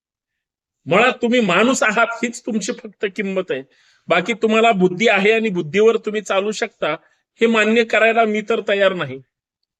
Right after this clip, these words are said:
सध्या त्याच विचारधारेला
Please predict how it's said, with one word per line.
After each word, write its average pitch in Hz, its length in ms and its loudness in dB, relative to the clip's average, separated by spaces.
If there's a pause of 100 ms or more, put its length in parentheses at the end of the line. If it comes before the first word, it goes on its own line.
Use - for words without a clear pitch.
(840)
सध्या 180 600 2 (840)
त्याच 214 400 0
विचारधारेला 214 1000 2